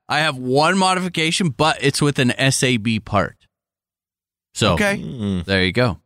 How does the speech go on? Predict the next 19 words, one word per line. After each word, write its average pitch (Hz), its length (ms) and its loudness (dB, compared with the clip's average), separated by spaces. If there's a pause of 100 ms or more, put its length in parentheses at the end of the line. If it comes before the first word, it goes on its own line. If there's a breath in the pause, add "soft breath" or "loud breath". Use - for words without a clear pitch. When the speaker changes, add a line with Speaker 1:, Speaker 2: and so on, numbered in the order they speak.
(120)
Speaker 1:
There's 98 180 -4
a, 95 80 0
there's 101 320 0
a 98 60 2
Speaker 2:
Yeah. 95 100 4
Speaker 1:
hint. 104 200 0 (540)
But 139 120 0
yeah, 254 340 0 (540)
I 120 80 -2
mean, 139 260 2
I, 135 400 -2
I, 180 60 -2 (140)
I 143 120 -2
love 165 340 2
it. 139 120 0
I 120 120 0
think 190 180 -2
it's 190 220 -4
awesome. 165 500 0